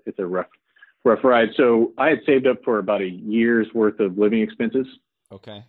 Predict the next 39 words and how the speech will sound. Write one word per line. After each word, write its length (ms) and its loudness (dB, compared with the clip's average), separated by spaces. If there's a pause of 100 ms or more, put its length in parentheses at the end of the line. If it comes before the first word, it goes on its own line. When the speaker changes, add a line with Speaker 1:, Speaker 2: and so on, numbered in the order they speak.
(160)
Speaker 1:
And, 600 -2
uh, 380 -4 (160)
had 200 0
to 60 2
go 180 2 (120)
three 220 4
years 320 4
without 240 0
a 140 -4
salary. 460 -2
So, 280 -2 (360)
so 100 0
these 200 4
business 320 2
plan 200 0
competitions, 720 -2 (440)
you 220 2
win 200 2
them, 180 0
they, 240 0 (240)
they 180 0
pay 220 0
money. 460 -4
And 240 -4
I 140 0
ended 180 2
up 180 -2
making 320 -4
about 320 -4
seventy-five 760 -4
thousand 320 -4
dollars, 440 -2 (600)
uh, 360 -4
from 200 -4
just 160 -2
business 240 -2
plan 180 -4
competition 560 -6
winnings 300 -8